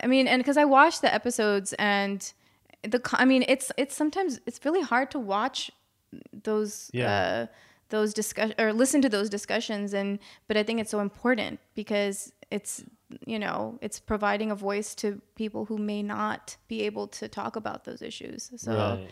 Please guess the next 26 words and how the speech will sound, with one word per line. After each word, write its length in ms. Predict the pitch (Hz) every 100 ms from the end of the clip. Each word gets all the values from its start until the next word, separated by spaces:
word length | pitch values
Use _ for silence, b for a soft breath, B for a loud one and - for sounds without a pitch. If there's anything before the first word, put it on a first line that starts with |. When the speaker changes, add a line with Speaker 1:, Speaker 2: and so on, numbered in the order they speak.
| b -
Speaker 1:
so 180 | - 214
it 20 |
was 140 | 214
great, 400 | - 254 220 - -
yeah. 300 | 220 110 208 _ _ _ _ -
Speaker 2:
Yeah, 240 | 131 143
so, 140 | 139 165
I 40 |
mean, 200 | 156 156
in 140 | 143 147
our 140 | 170
Indian 300 | 185 147 127
classical 420 | 120 120 - 113
world, 420 | 110 117 110 101 101 _ _ _ _ _ _ -
I 60 |
mean, 120 | 101
maybe 160 | 104 107
we're 120 | 101
getting 180 | 95 92
a 20 |
bit 160 | 92 90
serious 300 | 98 95 90
now, 140 | 92
but 260 | 90 101 95
Speaker 1:
It's 120 | 208
okay. 320 | 277 285 247